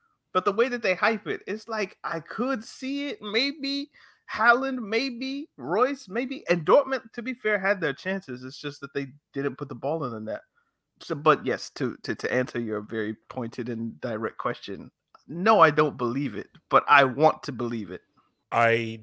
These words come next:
Speaker 2: don't give a damn.
Speaker 1: <laughs>
Speaker 2: Because, see,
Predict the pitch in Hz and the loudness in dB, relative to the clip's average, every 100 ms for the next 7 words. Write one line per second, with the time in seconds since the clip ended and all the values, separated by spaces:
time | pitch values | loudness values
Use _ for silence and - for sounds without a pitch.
0 | - 117 110 - 110 101 92 95 92 92 | -4 0 0 -4 -6 -8 -8 -10 -10 -14
1 | - - - 679 784 - - - - 427 | -20 -16 -6 -4 -4 -6 -10 -8 -2 -2
2 | 349 - 320 339 - 294 - - 127 120 | -2 -4 -4 -4 -4 -6 -6 -2 0 0
3 | 139 | -4